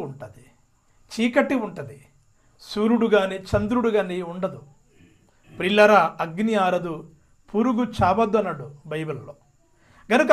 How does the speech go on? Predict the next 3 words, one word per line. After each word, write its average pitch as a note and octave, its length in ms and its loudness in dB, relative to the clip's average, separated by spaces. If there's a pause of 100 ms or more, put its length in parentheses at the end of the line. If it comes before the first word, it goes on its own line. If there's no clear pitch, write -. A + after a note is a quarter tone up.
అటువంటి C#4+ 380 4 (100)
భయంకరమైనటువంటి A#3 1300 4 (920)
లోకములో, G#3+ 580 0